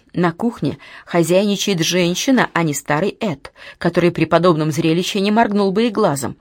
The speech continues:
Что ж, придётся ей настоять, чтобы в доме соблюдались хоть какие-то приличия. Что за манера выходить из ванной в одном полотенце? Что за манера целовать её,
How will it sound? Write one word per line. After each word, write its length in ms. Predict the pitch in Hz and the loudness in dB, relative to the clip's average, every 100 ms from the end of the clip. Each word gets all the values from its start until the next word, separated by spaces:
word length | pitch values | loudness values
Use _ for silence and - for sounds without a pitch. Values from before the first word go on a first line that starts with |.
| _ _ _ _ _ _ _ | _ _ _ _ _ _ _
Что 260 | - - | -8 -6
ж, 180 | 143 - - _ _ _ _ _ - - | -4 -6 -10 _ _ _ _ _ -6 0
придётся 420 | 202 160 165 196 | 2 2 2 0
ей 180 | 180 175 | 0 0
настоять, 680 | 190 - 233 208 143 - - | -2 -4 -4 -2 -4 -6 -8
чтобы 300 | - 160 156 | -2 2 2
в 60 | |
доме 340 | 143 165 196 226 - - | 2 2 0 -6 -14 -8
соблюдались 640 | - 180 175 160 180 190 | -2 2 2 2 2 0
хоть 260 | - 196 - | -2 -6 -2
какие-то 600 | 214 196 - 175 156 165 | 0 0 -2 -2 -2 -2
приличия. 680 | 190 214 220 151 - 127 147 _ _ _ _ | -2 -2 -2 -4 -6 -6 -8 _ _ _ _
Что 240 | - - | -8 -4
за 120 | 208 220 | 0 2
манера 500 | 233 240 233 135 - - - - | 2 2 0 -2 -4 -12 -8 -2
выходить 480 | 208 214 208 226 - | 2 4 2 2 -2
из 180 | 175 165 | -2 2
ванной 500 | 160 180 226 254 226 - - | 4 4 2 0 -2 -14 -4
в 100 | 170 | 2
одном 300 | 202 180 180 | 4 4 0
полотенце? 720 | 196 226 247 185 135 - - - _ _ _ _ | 0 0 0 0 0 -4 -14 -18 _ _ _ _
Что 240 | - 170 | -6 -2
за 120 | 156 165 | 0 2
манера 400 | 170 180 190 196 | 2 2 2 2
целовать 540 | - 226 262 294 269 | 0 0 2 2 2
её, 220 | 156 139 | 0 0